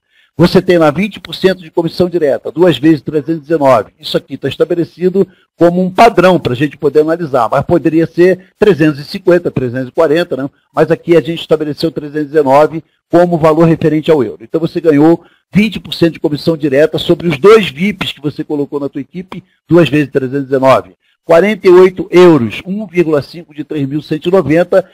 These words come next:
Três mil cento e noventa é duas vezes o valor da adesão em euro. Então você ganhou um e meio por cento, quarenta e oito euros. Se você tem cento e sessenta euros,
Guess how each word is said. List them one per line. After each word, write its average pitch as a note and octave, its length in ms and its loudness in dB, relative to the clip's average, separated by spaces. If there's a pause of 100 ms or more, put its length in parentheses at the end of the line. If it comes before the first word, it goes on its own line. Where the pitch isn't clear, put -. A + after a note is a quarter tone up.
(140)
Três G3 280 4
mil D#3 120 2
cento E3 240 -6
e E3+ 40 -12
noventa F3+ 380 -2
é D#3+ 40 -2
duas F3+ 480 0
vezes C#3+ 340 -2
o E3 60 -8
valor D3+ 300 0
da D#3 140 4
adesão C#3 540 0
em A#2 220 -8
euro. B2 320 0 (280)
Então D3+ 120 -2
você D3 220 -4
ganhou C3+ 300 0
um G#3 80 -2
e F#3+ 100 -2
meio C#3 200 2
por E3 140 -8
cento, D#3+ 320 -4
quarenta D3 340 -4
e - 20 -2
oito C3+ 260 -4
euros. A2+ 340 0 (300)
Se - 80 -20
você E3 240 0
tem D#3+ 200 -6
cento A#3 460 -10
e F#3 40 -14
sessenta D#3+ 520 -4
euros, E3 400 -2